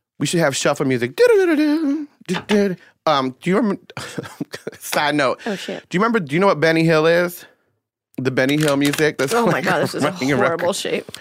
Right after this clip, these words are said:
Speaker 1: Girl,
Speaker 2: I'm gonna
Speaker 1: it's
Speaker 2: go
Speaker 1: fine.
Speaker 2: again.
Speaker 1: You can literally just take one out. It,
Speaker 2: How
Speaker 1: like,
Speaker 2: did
Speaker 1: it's
Speaker 2: I
Speaker 1: shuffling. It's magic, so it doesn't really matter.
Speaker 2: <laughs> Channel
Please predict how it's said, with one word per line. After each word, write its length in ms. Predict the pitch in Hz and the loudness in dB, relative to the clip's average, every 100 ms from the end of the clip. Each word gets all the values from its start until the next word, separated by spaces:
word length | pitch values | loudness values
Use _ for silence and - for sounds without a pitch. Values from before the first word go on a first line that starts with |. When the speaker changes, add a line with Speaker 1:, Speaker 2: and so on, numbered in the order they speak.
| - _ | -20 _
Speaker 1:
Girl, 160 | - 107 | -2 0
Speaker 2:
I'm 20 | |
gonna 40 | 104 | 2
Speaker 1:
it's 80 | 180 | 0
Speaker 2:
go 40 | |
Speaker 1:
fine. 120 | 120 | 2
Speaker 2:
again. 180 | 104 220 _ _ - | 0 -2 _ _ -8
Speaker 1:
You 120 | 135 | -4
can 160 | 160 135 | -2 2
literally 320 | 143 139 139 | 2 2 0
just 160 | 127 | -2
take 160 | - 117 | -4 -4
one 240 | 113 113 | 0 0
out. 300 | - 107 95 | 2 2 2
It, 80 | 107 | -2
Speaker 2:
How 100 | - | -2
Speaker 1:
like, 160 | 320 320 | -4 -2
Speaker 2:
did 40 | 269 | -2
Speaker 1:
it's 60 | |
Speaker 2:
I 40 | 247 | 0
Speaker 1:
shuffling. 500 | 113 - 104 85 92 - _ - | -2 -2 -2 -2 -8 -20 _ -6
It's 120 | 123 | -4
magic, 380 | 123 120 101 - | 0 -2 -2 -8
so 160 | - 101 | -4 -6
it 80 | |
doesn't 220 | 95 104 95 | -4 -6 -4
really 160 | 92 | -4
matter. 360 | 92 95 - - | -6 -8 -10 -12
Speaker 2:
<laughs> 40 | 110 - - - - - _ _ | -8 -8 -8 -12 -12 -14 _ _
Channel 220 | 247 269 | -18 -18